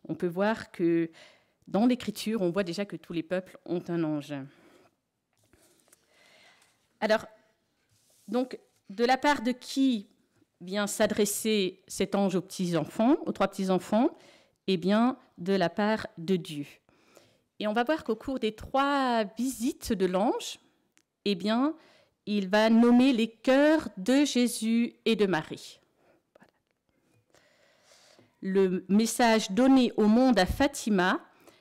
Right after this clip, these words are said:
vient des cœurs de Jésus et de Marie, voilà, qui sont inséparables. Et c'est vrai qu'au,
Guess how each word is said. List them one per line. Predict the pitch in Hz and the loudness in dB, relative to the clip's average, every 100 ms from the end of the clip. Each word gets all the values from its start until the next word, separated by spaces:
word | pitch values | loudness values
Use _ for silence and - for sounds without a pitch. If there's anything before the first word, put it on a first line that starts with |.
| _ | _
vient | 175 190 190 247 - | -12 -4 0 0 -2
des | 185 180 | -6 -6
cœurs | 214 240 240 226 | -2 0 0 2
de | 190 | 0
Jésus | 196 247 240 - 233 269 - - | 0 0 -2 -2 0 0 -2 -2
et | 202 | 0
de | 214 | 4
Marie, | 196 214 - 202 175 - - _ _ _ _ _ _ _ - | 4 4 2 -4 -6 -10 -18 _ _ _ _ _ _ _ -20
voilà, | - - _ _ _ _ _ _ | -20 -20 _ _ _ _ _ _
qui | _ | _
sont | - 190 | -12 -8
inséparables. | 196 196 - 170 147 147 147 - _ - _ _ _ _ _ _ _ _ _ - _ _ _ | -6 -4 -4 -4 -6 -10 -12 -18 _ -20 _ _ _ _ _ _ _ _ _ -20 _ _ _
Et | - | -16
c'est | 160 196 | -8 -8
vrai | 170 196 | -2 -4
qu'au, | 202 190 | -2 -6